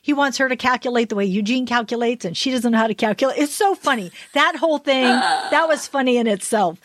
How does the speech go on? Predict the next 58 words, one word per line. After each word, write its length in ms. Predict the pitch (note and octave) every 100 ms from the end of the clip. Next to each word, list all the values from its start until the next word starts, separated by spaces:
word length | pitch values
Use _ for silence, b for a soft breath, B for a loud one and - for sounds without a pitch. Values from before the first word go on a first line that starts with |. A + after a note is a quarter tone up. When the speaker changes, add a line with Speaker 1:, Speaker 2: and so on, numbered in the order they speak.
| B B B B B -
Speaker 1:
But 340 | F4+ D4 - -
as, 180 | A#3 G3
right 320 | G#3 C#4 D4
as 80 | C4+
she 220 | C#4+ -
opens 460 | B3+ A#3+ B3 A3 B3+
up 240 | A#3+ A#3
and 120 | G#3+
they 100 | G3+
both 320 | G#3 A3+ A3
look 280 | G#3+ A3+ -
into 220 | G3 G#3
this 220 | F#3+ F3 -
box, 460 | G3 F3+ F3+ - -
the 300 | G3+ F3+ - -
preview 420 | C4 A#3 G3 F#3
ends. 420 | - F3+ E3 - - _ -
They 140 | G#3+
are 60 | G3+
running 280 | A3+ A3
out 100 | G3
of 60 | E3+
time, 320 | G3 G3+ F#3
and 80 | E3
I 60 | F3+
don't 100 | -
know 60 |
if 60 | F3+
people 280 | - G3 F3
are 80 | D#3+
coming 320 | G3 F3+ F3
in, 320 | A3+ A3 G#3
people 260 | G3+ F3 D#3
are 60 |
coming 260 | D#3 E3 D#3
back. 400 | F#3 G#3 G#3 G3+
I 40 |
don't 100 | F3
know 60 | D#3
if 60 | D3+
they're 100 | E3+
gonna 160 | D3+
get 180 | C#3 A#2+
caught. 380 | - G#3+ G3+ -
I 60 | F3+
don't 80 |
know 40 | F#3
what's 100 | E3+
gonna 180 | F#3 F#3+
happen. 400 | B3 G#3+ A#3+ G#3+
So 120 | G#3
I'm 100 | F#3+
really 160 | A3+ B3+
excited 460 | G#3+ G#3 G3+ F#3+
to 40 | D#3+
see 140 | -
Speaker 2:
Huh. 140 | G#3+ A3
Speaker 1:
that. 240 | B3 C#4